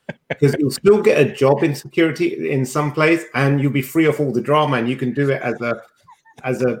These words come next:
Speaker 2: as a regular job, and you can learn stuff, and you can enjoy interacting with your immediate colleagues and go home at the end of the day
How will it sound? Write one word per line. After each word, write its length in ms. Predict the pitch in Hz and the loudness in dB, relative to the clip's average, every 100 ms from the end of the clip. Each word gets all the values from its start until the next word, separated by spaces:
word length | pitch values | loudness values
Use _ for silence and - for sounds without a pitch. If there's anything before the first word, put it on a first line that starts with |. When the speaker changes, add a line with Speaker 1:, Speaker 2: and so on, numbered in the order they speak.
| - | -4
Speaker 2:
as 120 | 147 131 | -2 -2
a 100 | 110 | 0
regular 520 | 127 127 147 139 127 | 2 2 2 2 0
job, 360 | 123 131 143 | 0 0 0
and 120 | 135 117 | 0 -2
you 80 | |
can 140 | 113 110 | -6 -6
learn 260 | 107 123 135 | -2 -2 -2
stuff, 300 | - 143 135 | -4 -4 -2
and 80 | 117 | -6
you 80 | 107 | -6
can 160 | 117 | -6
enjoy 240 | 107 117 127 | -2 2 2
interacting 500 | 123 - 127 - 123 | 2 -2 -6 -4 -2
with 120 | 123 107 | -2 -2
your 80 | 151 | -2
immediate 420 | 120 123 131 131 | 0 0 -2 -6
colleagues 360 | 123 113 131 120 | -4 0 0 -2
and 160 | 110 | -6
go 160 | 110 117 | -6 -6
home 300 | 101 120 127 | -4 -6 -6
at 80 | - | -10
the 100 | 139 | -10
end 100 | 139 | -8
of 60 | |
the 100 | 139 | -10
day 220 | 135 135 | -8 -8